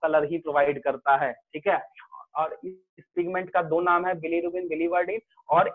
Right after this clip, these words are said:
एक पार्ट है बाइल सॉल्ट। बाइल सॉल्ट में एक जो पार्ट बताया वो सोडियम बाइकार्बोनेट है। अब ये सोडियम बाइकार्बोनेट का ही काम होता है यहाँ पे डाइजेशन प्रोसेस में। क्या होता है समझो, बाइल जूस,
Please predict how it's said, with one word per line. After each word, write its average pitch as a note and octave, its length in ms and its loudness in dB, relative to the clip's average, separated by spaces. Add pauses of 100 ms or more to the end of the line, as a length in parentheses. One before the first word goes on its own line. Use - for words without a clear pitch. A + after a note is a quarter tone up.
एक G3 200 0 (120)
पार्ट F3+ 220 2
है G3+ 120 -4
बाइल D3+ 260 6
सॉल्ट। C#3+ 280 -4 (100)
बाइल D#3+ 200 4
सॉल्ट E3+ 300 0
में F3+ 120 -8
एक E3 220 -6
जो F#3 120 -4
पार्ट F3 240 0
बताया F3+ 280 -2
वो F3+ 80 -2
सोडियम E3 400 -2
बाइकार्बोनेट D3+ 720 0
है। B2 100 2 (400)
अब F3+ 180 -2 (100)
ये G#3 100 0
सोडियम F#3+ 400 -4
बाइकार्बोनेट E3+ 760 -2
का E3 140 -6
ही F3+ 180 -10
काम F3 340 -2
होता E3 380 -2
है D#3+ 140 0
यहाँ D3+ 200 0
पे D3+ 160 -2
डाइजेशन D3 380 2
प्रोसेस C#3 380 -4
में। A#2+ 100 -10
क्या - 480 0
होता E3+ 240 2
है E3+ 60 0
समझो, F3+ 300 -6 (460)
बाइल E3+ 320 6
जूस, F3+ 300 2